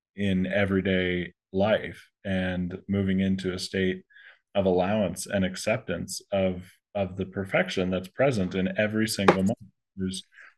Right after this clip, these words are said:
there's no way that it can't be perfect. It's our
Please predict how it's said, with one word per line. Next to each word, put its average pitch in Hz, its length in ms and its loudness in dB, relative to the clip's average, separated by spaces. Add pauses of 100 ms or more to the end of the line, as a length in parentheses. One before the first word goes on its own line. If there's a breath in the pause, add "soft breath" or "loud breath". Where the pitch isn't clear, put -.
there's 98 180 0
no 107 220 6
way 104 240 6
that 98 160 0
it 90 120 -6
can't 95 400 -4 (480 soft breath)
be 98 160 2
perfect. - 560 -2 (100)
It's 98 200 -2 (160)
our 107 640 4